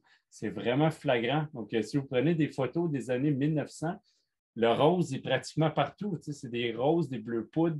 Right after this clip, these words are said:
des trucs, des couleurs qu'on n'aurait pas pris conscience, euh, tu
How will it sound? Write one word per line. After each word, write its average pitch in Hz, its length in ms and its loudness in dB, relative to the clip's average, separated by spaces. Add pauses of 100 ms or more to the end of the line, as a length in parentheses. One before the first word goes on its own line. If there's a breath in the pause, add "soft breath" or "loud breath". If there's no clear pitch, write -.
des 127 100 -8
trucs, 151 240 -2
des 117 120 -4
couleurs 165 260 2
qu'on 131 140 -2
n'aurait 120 240 -2
pas 170 280 2 (320 soft breath)
pris 156 160 -6
conscience, 156 880 -2
euh, - 100 0
tu - 160 -16